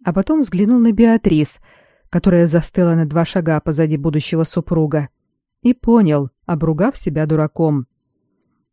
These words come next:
Сейчас высшее дворянство и орден принесут присягу королю Аластору Дорвину, и лишь затем он вступит в законный брак.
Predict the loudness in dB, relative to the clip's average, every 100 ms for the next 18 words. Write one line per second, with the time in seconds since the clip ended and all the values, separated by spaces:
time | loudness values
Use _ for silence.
0 | _ -6 -4 -2 -2 -2 -4 -4 -2 0
1 | -2 0 0 0 -2 -2 -2 0 2 2
2 | 0 -2 _ _ _ _ -2 2 2 2
3 | 0 0 -2 2 0 0 0 0 2 2
4 | 0 -2 -2 -2 0 0 2 2 2 -2
5 | -2 -4 -10 _ _ _ -4 2 4 4
6 | 4 2 2 0 2 -2 -4 -4 -2 -2
7 | -6 -4 -4 0 2 2 0 -2 -4 -6